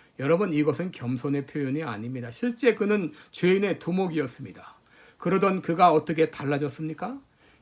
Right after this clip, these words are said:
예수 그리스도께서 오래 참으사 먼저 그를 찾아가 만나주셨기 때문입니다. 어느 날 사도 바울은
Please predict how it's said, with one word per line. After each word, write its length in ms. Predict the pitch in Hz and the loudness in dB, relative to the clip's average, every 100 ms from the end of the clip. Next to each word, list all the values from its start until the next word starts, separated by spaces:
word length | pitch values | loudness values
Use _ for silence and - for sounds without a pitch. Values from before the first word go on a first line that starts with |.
| - | -4
예수 320 | 135 156 165 | 0 2 0
그리스도께서 680 | 147 160 - 160 - 156 165 | -4 -4 -4 -4 0 0 2
오래 920 | 160 160 - - 123 135 127 151 156 | 0 0 -6 -10 -10 -12 -6 2 2
참으사 680 | 151 - 160 156 160 156 165 - - - | 2 -2 -4 -2 0 -2 -4 -12 -20 -6
먼저 460 | 127 160 156 160 | 0 2 2 0
그를 420 | - 160 165 170 - _ | 0 0 0 0 -6 _
찾아가 760 | - - 202 175 151 165 165 170 - _ | -14 -6 -2 -2 0 0 -2 -4 -16 _
만나주셨기 840 | 113 120 143 143 127 120 123 120 | -8 -4 0 0 -2 -6 -8 -10
때문입니다. 580 | 117 104 98 90 82 - - _ _ _ _ _ _ _ _ _ _ _ _ _ _ _ _ _ _ _ _ _ _ _ _ _ _ _ _ _ _ _ _ _ _ - | -12 -14 -14 -18 -20 -20 -20 _ _ _ _ _ _ _ _ _ _ _ _ _ _ _ _ _ _ _ _ _ _ _ _ _ _ _ _ _ _ _ _ _ _ -8
어느 140 | 143 | -4
날 160 | 131 131 | -2 -2
사도 240 | 135 131 | -4 -6
바울은 480 | 127 123 123 117 113 | -4 -4 -4 -6 -8